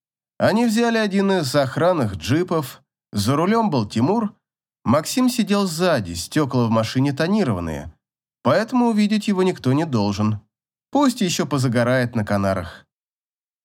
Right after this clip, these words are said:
Он всё-таки согласился и уступил, хотя Багровы его не очень и спрашивали. Дальше тянуть было некуда.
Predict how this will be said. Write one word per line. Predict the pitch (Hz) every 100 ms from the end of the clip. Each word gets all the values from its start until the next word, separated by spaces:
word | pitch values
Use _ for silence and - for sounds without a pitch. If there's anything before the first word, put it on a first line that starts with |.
| _ _ _ _ _ _ _ _ -
Он | 151
всё-таки | 208 254 247 233 214
согласился | 202 151 135 127 214 220 -
и | 185
уступил, | 180 180 - 196 - 98 73 67 - _ _ _ -
хотя | - - 214
Багровы | 214 196 190 196 190
его | 180 170
не | 151
очень | 139 156 175
и |
спрашивали. | 165 - 98 98 - 95 95 98 - _ _ _ _ _ _ -
Дальше | 85 151 185 -
тянуть | 196 202 180 156
было | 127 147
некуда. | 139 143 135 107 92 78 82